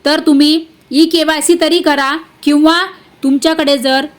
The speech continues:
अंगणवाडी सेविका येऊन गेल्या असतील किंवा तुम्हाला एकही फोन जरी येऊन गेला असेल अंगणवाडी, अंगणवाडी सेविकांचा, तरीसुद्धा तुमचं काम झालेलं आहे असं समजा. आणि ईकेवायसी करताना जर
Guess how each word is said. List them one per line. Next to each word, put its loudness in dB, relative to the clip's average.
अंगणवाडी 0
सेविका -2
येऊन 0
गेल्या -2
असतील -4
किंवा 0
तुम्हाला 0
एकही 0
फोन 2
जरी 2
येऊन 2
गेला 0
असेल -2
अंगणवाडी, -2
अंगणवाडी -2
सेविकांचा, -2
तरीसुद्धा -2
तुमचं -6
काम -4
झालेलं -2
आहे -2
असं -6
समजा. -6
आणि 0
ईकेवायसी 0
करताना -2
जर -2